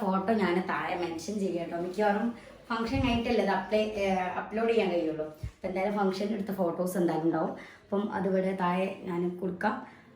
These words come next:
അപ്പൊ എന്തായാലും നിങ്ങളെ അഭിപ്രായങ്ങളൊക്കെ കമന്റ് ചെയ്യാം. അതായത് ഇക്ക ഒരുപാട് താങ്ക്സ്.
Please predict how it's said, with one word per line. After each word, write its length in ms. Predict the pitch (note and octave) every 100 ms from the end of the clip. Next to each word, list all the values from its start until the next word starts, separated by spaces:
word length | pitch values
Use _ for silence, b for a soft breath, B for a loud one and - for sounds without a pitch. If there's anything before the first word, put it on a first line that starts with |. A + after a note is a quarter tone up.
| -
അപ്പൊ 160 | G3 G#3+
എന്തായാലും 300 | G3 G3 G3
നിങ്ങളെ 360 | F#3+ F#3+ G3+ G3
അഭിപ്രായങ്ങളൊക്കെ 840 | F#3 - F#3 F#3 F#3+ F#3+ G3 F#3+
കമന്റ് 300 | F#3 E3+ E3+
ചെയ്യാം. 280 | F#3+ F#3 F#3 - - F3+
അതായത് 200 | F3 E3+
ഇക്ക 200 | - F#3+
ഒരുപാട് 540 | G#3 F3+ F3+ F3+ F3+
താങ്ക്സ്. 380 | F3+ G#3 A#3